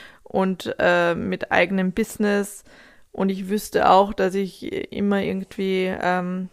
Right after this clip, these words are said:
trotzdem über die Runden kommen würde. Aber emotional, also du verschmilzt nicht nur materiell und über die Kinder, sondern eben auch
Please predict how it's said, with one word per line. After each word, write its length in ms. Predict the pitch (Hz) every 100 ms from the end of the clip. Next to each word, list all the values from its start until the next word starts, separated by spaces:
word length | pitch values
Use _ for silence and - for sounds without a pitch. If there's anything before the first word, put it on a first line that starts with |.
| _
trotzdem 440 | - 185 - 202
über 100 | 196
die 120 | 185 214
Runden 360 | 233 226 233
kommen 340 | 220 220 214 214
würde. 400 | 233 226 240 247 - - - _ _ _
Aber 460 | - 180 185 190 -
emotional, 840 | 202 208 202 - 190 190 196 214
also 200 | - 180
du 200 | 185 185 - - _
verschmilzt 580 | 202 - 220 214 -
nicht 340 | 202 202 - -
nur 280 | 196 196 185
materiell 920 | 185 196 - 226 214 208 220 233 247 _ _ _ -
und 260 | - 196
über 200 | - 190
die 120 | 190 185
Kinder, 640 | - 226 233 254 254 262 - - -
sondern 400 | - 190 196 190
eben 300 | - 190 190
auch 460 | - 190 196 196